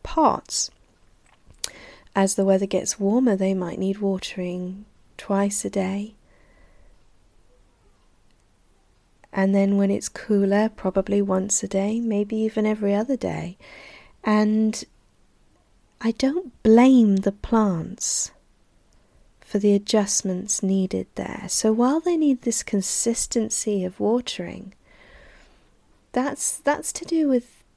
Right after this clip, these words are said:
keeping their soil at a consistent level.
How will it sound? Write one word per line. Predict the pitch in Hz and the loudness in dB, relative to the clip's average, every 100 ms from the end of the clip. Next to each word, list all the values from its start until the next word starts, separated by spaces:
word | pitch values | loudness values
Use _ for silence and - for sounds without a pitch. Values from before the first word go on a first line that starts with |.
| - | -18
keeping | - - 254 - 247 208 | -14 -8 -8 -2 0 0
their | 185 185 | -2 -4
soil | - - 226 226 220 202 | -6 -2 0 2 2 0
at | 185 - | -2 -6
a | |
consistent | 202 196 190 - 196 - - 180 - | -8 -6 -6 -6 -6 -8 -10 -10 -8
level. | 185 226 - - - | -6 -6 -8 -12 -14